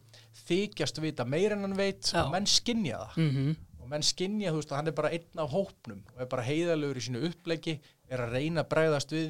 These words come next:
Speaker 1: því, er til í að vinna með leikmönnum,
Speaker 2: Mhm.
Speaker 1: spurja þá hvað erum við að tala um, hvað, við erum bara hluta, hann er svolítið hluta af liðinu. Hann var náttúrulega spilandi þjálfari með okkur.
Speaker 2: Já, já.
Speaker 1: En mér fannst þetta, og þetta er held ég hans bara svona helsti kostur svona sem manneskju einmitt í þessu að geta svona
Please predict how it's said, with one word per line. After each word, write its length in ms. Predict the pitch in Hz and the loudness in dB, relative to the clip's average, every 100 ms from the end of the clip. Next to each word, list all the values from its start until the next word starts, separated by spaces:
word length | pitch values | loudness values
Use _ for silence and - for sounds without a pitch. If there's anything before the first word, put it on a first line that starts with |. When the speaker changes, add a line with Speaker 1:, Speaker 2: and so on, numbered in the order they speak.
| 151 | -2
Speaker 1:
því, 80 | 139 | -2
er 120 | 127 | -2
til 100 | 147 131 | -4 -2
í 60 | |
að 80 | 113 | -2
vinna 280 | 143 170 143 | -2 0 -2
með 160 | 143 156 151 | 0 0 2
leikmönnum, 400 | 160 160 160 147 | 0 -2 -4 0
Speaker 2:
Mhm. 160 | 160 | 2
Speaker 1:
spurja 320 | 151 160 160 147 | 2 2 2 2
þá 100 | 139 | 0
hvað 160 | 147 143 | 0 0
erum 120 | 135 | -2
við 60 | 131 | -2
að 60 | |
tala 220 | 151 147 147 | 2 2 0
um, 60 | |
hvað, 200 | - 139 | -2 -2
við 60 | 131 | -2
erum 160 | 123 | -4
bara 120 | - 123 | -4 -2
hluta, 240 | 151 151 | -2 0
hann 80 | 135 | -4
er 100 | 131 | -4
svolítið 160 | 135 139 | -4 -2
hluta 180 | 165 | 0
af 60 | 151 | 0
liðinu. 200 | 151 127 | 0 -2
Hann 80 | 110 | 0
var 100 | 160 | -2
náttúrulega 180 | 151 - | -2 0
spilandi 400 | 165 180 202 160 | 2 2 2 4
þjálfari 340 | 175 190 180 180 | 4 6 4 4
með 120 | 202 | 4
okkur. 160 | 196 190 | 2 4
Speaker 2:
Já, 160 | 180 180 | 8 10
já. 80 | 202 - - - - - - | 8 4 -12 -18 -18 -20 -6
Speaker 1:
En 120 | 127 | -2
mér 80 | 135 | 2
fannst 240 | 160 165 - | 4 4 4
þetta, 280 | 180 - 139 | 2 6 6
og 20 | |
þetta 220 | 135 147 | 6 6
er 60 | 151 | 6
held 160 | 175 | 6
ég 60 | 151 | 2
hans 140 | 147 | 2
bara 180 | - 139 | -2 -6
svona 100 | 135 | 0
helsti 240 | 139 151 131 | 0 -2 -6
kostur 480 | - 165 - - 123 | -2 -2 0 -4 -4
svona 200 | 135 127 | -2 0
sem 220 | 143 131 - 117 | 0 -2 -6 -6
manneskju 420 | 143 170 - 135 | -2 0 0 2
einmitt 220 | 127 127 | 0 0
í 60 | 151 | -4
þessu 460 | 165 - 123 - 110 | -2 0 0 0 0
að 140 | 113 110 | 0 -2
geta 360 | 143 139 - | -4 -2 -2
svona 320 | 123 123 123 | 0 2 2